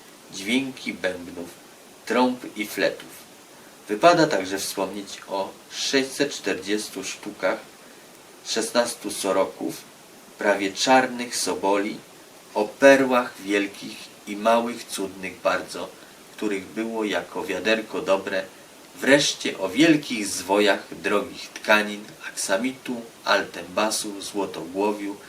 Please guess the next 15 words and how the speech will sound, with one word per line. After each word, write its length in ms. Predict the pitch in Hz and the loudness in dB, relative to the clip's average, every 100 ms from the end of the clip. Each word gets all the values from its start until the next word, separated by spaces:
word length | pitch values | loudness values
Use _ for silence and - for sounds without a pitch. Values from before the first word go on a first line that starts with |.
| - - - - - | -20 -20 -20 -20 -10
srebrnogłowiu 1120 | - 160 143 139 131 127 117 117 113 110 107 | -4 4 4 4 0 -2 0 0 0 0 -4
i 180 | 101 98 | 0 2
atłasu, 640 | 90 - 104 107 - 104 104 - - - - | 2 0 0 0 -4 -10 -12 -18 -20 -20 2
gładkich 520 | 123 190 - 120 104 | 6 6 4 -8 -8
bądź 320 | 85 90 87 | -6 -6 -6
wzorzystych. 800 | - 92 85 90 - - - - - - - - - - - | -10 -8 -6 -6 -8 -10 -16 -18 -20 -20 -20 -20 -20 -20 -8
To 160 | 117 107 | -2 2
baśniowe 580 | 101 95 - 139 131 107 | 4 2 2 2 2 2
wręcz 280 | 95 90 | -2 -6
wesele 540 | 90 90 - 110 107 101 - | -8 -8 -4 -2 -2 -4 -8
wzbudziło 600 | - 101 98 104 101 92 | -10 -8 -8 -8 -6 -2
tak 300 | - 139 101 | 2 2 2
wielkie 420 | 113 135 - 98 | 0 0 0 -4
zainteresowanie 840 | 95 90 87 87 - 87 107 120 | -4 -8 -8 -6 -6 -4 -4 -4
współczesnych, 720 | 104 - 85 - 95 - 98 | -6 -10 -10 -8 -8 -10 -12